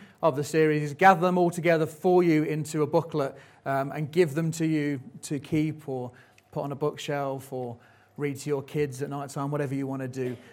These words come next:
Um, but we will be providing all of those stories written by Martin Wilde for you at the end of the series.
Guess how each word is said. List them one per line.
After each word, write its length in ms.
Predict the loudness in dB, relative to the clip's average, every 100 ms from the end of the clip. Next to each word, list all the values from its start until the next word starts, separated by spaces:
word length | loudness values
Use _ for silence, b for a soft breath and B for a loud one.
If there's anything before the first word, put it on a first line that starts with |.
| b
Um, 200 | -4 -2
but 100 | 0
we 80 | 4
will 200 | 12 12
be 100 | 12
providing 460 | 6 8 8 8 6
all 140 | 4
of 60 | 6
those 200 | 6 4
stories 520 | 2 6 8 6 4
written 280 | 0 0 2
by 180 | 2 6
Martin 500 | 6 6 6 2 6
Wilde 400 | 8 8 6 0 B B
for 320 | -4 8 10 10
you 220 | 8 6
at 120 | 4
the 140 | 2
end 340 | 4 4 2 -4 b b
of 340 | 2 4 4 -2
the 80 | -6
series. 760 | -2 2 2 2 -2 -6 -12